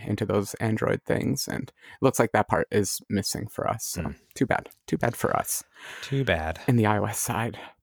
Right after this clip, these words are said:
Speaker 1: But, uh, there is one technology I wanna talk about, um, that's related to all this, and it's called X Callback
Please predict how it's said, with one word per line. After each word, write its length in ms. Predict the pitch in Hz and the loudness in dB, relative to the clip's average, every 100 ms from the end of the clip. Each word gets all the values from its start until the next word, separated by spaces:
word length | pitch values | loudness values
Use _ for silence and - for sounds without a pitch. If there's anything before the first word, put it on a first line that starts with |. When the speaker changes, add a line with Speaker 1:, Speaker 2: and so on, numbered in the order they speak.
| - | 2
Speaker 1:
But, 200 | 185 - - | 2 2 2
uh, 300 | 175 180 175 | 4 4 2
there 200 | 170 180 | 2 4
is 240 | 214 214 - | 4 2 -2
one 200 | 165 196 | 2 2
technology 500 | - 127 101 98 107 | 2 2 2 2 4
I 60 | 107 | 2
wanna 200 | 110 104 | 2 2
talk 260 | 104 110 | 2 2
about, 340 | 107 107 - _ _ - | 4 4 2 _ _ 0
um, 320 | 107 107 107 | 2 4 2
that's 240 | 107 - | -2 -2
related 360 | 110 127 143 127 | 2 4 4 2
to 160 | - 104 | 0 2
all 180 | 107 101 | 4 4
this, 420 | - - - - - - - - | 2 -2 -2 -6 -8 -18 -18 -2
and 400 | 120 117 117 117 - | 2 4 4 2 2
it's 220 | 127 - | 0 0
called 340 | - 143 131 - | 2 4 2 0
X 300 | 143 - - | 0 0 -8
Callback 560 | - 147 147 147 143 | 0 4 4 2 -2